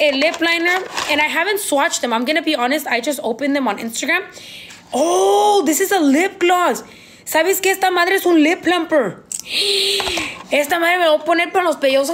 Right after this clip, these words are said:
de los pellejos de abajo para que se llama plump. A ver. Dice, hecha para brillar. A huevo. A ver, a ver, a ver, a ver. Lip Kit Trio. Trio porque a mí me encanta. Bueno, es como un lip gloss.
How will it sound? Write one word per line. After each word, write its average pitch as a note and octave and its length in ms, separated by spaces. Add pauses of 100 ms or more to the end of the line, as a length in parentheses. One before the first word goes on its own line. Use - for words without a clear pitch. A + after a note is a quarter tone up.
(120)
de B3 160
los B3+ 180
pellejos C4 320
de D#4+ 60
abajo C4 280
para D#4 120
que A#3 60
se A#3+ 60
llama C4+ 200
plump. C#4 340 (220)
A A3+ 80
ver. G#3+ 220 (840)
Dice, C#4 480
hecha C#4 380
para B3 220
brillar. G3+ 720
A A3 160
huevo. C4 720 (680)
A G#3 120
ver, G3+ 200
a F#3 80
ver, F3+ 160
a F3 60
ver, E3+ 160
a D#3+ 40
ver. D#3+ 240
Lip C#4 400
Kit E4+ 300
Trio. C#4 360 (360)
Trio E4+ 460
porque B3 220
a G#3 40
mí G#3+ 140
me A#3 80
encanta. G#3 500
Bueno, G3 340 (540)
es - 220
como F4+ 320
un D#4+ 120
lip C#4+ 280
gloss. G3 440